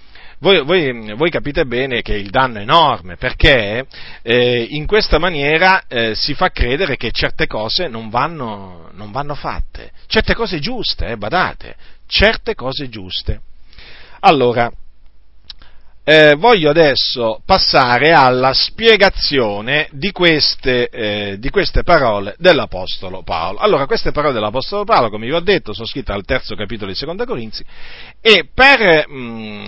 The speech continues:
per spiegarle devo leggervi, eh, più passi, appunto, sempre di,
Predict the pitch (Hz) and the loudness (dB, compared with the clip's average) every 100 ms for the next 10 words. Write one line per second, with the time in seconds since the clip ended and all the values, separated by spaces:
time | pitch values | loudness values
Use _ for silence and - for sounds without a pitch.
0 | - - 185 - 226 226 214 120 131 190 | -10 0 0 2 0 2 0 -2 2 4
1 | 135 123 156 120 107 113 113 113 123 131 | 4 2 2 0 0 -6 -8 -6 -6 -8
2 | - 123 117 - 233 - 139 123 - - | -4 -2 -2 -4 -8 2 4 4 0 -2
3 | 120 - 139 - 120 113 123 117 - - | -4 -4 -4 -4 -10 -8 -4 -4 -4 -4
4 | 143 123 113 | -4 -4 -6